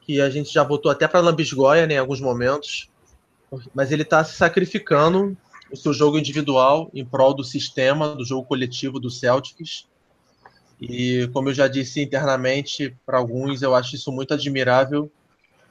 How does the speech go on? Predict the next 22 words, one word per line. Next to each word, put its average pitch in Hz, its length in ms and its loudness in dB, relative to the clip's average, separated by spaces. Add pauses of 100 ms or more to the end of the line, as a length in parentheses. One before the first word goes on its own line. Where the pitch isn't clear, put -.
(160)
porque, 127 380 -2
mal 127 200 4
ou 135 60 4
bem, 131 180 2
ele 131 80 0
é - 20 4
um 135 100 -4
jogador 123 1040 0
renomado, 139 960 2
quatro 135 260 2
vezes 127 160 -2
All-Star, 135 580 2 (1000)
e 127 100 0
aceitou 147 540 0
chegar 135 520 4
e 151 40 2
falar, 131 320 4
"Não, 131 360 2 (640)
eu 123 160 -6
faço 143 280 2
trabalho 131 380 2
sujo, 151 680 -2